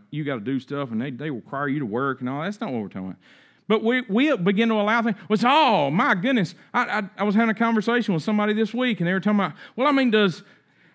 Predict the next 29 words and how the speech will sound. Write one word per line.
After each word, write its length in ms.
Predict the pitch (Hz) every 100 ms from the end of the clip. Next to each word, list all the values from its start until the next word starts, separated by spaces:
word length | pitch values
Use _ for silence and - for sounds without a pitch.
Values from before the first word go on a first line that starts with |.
| _
does 220 | 233 220
it 120 | 233 180
really 420 | 147 285 359 339
mean 320 | 214 262 302
that 200 | 269 202
you 80 | 247
need 160 | 269 285
to 80 | 190
go 180 | 240
to, 160 | 254 175 139 -
go 160 | 220 240
to 80 |
church 440 | 160 202 240 294 220
all, 220 | 240 240
you 80 | 233
know, 180 | 240 156
every 280 | 214 311
week?" 420 | 147 165 330 349 196
And 160 | 180
I 100 | 185
said, 220 | 180 175
"Why 180 | 117 185
would 140 | 403 381
you 80 |
not?" 320 | 415 427 403 - - _ _ _ _ _ _ _ _ _ _ _ _ _ _ _ -
I 80 |
said, 160 | 262 262
"You, 140 | 247 156 -
you, 200 | 170